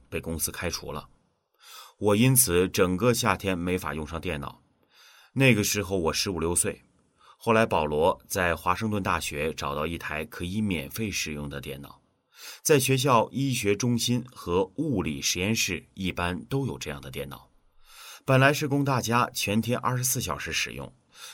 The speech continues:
但我们发现，在这么长的时间内，凌晨三点到六点，电脑其实是空闲的。盖茨笑道：“所以我总是一到就寝时间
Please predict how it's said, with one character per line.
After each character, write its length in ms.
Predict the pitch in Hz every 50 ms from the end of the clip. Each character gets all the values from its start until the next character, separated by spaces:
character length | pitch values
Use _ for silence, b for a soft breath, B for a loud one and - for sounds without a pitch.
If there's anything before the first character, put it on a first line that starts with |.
| B
但 140 | B 135 117
我 140 | 98 80 71
们 120 | 73 78
发 180 | 76 - 92 87
现， 260 | 82 - 82 76 - - B B B B
在 180 | B - 127
这 160 | 123 127 131
么 160 | 160 127 90 78
长 240 | - - - 76
的 100 | 76 80
时 200 | 78 - - 76
间 180 | 71 - 76 71
内， 180 | 69 65 - - _ _ _ _
凌 220 | - 90 98 107
晨 160 | 101 95 98 98
三 280 | 95 - 107 101 101
点 160 | 95 92 71
到 140 | 69 76 82
六 280 | 98 113 147 131 90 80
点， 260 | - - 55 50 - B B B B B
电 160 | B 160 151
脑 220 | 107 90 71 67 67
其 320 | - - - - 113 139
实 180 | 139 - - 113
是 140 | 107 117 131
空 240 | 127 - 131 117
闲 240 | - - - - 60
的。 80 | 64 - - _ _ _ _ _ _ _ _ b b b b
盖 160 | - 95 85
茨 160 | - - 76
笑 180 | - - 71 67
道 220 | - - - - _ B B B B B B B B B
：“所 180 | - - 131
以 120 | 127 127 123
我 180 | 117 123 135
总 260 | 135 - - 78 73
是 220 | 71 - - 85 80
一 300 | - 78 92 101 123 135
到 240 | 135 143 104 87 78
就 220 | - 104 90 80
寝 220 | 73 - - -
时 180 | - - - 80
间 220 | 71 - 98 95